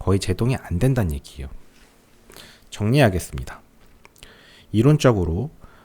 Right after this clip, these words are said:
속도를 절반으로 줄이면 제동거리가 사분의 일 로 줄어듭니다. 그 얘기는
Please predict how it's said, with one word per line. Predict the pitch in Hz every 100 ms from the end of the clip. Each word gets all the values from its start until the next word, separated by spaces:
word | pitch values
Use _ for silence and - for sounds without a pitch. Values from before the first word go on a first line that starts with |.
| _
속도를 | - 175 - 160 151
절반으로 | - 95 98 117 117 107
줄이면 | - 80 87 120
제동거리가 | - 85 104 98 87 85
사분의 | 95 - - 90 117 110
일 | 92
로 | 92
줄어듭니다. | - 82 - 67 - - _ _ -
그 | - 123
얘기는 | 107 92 85 85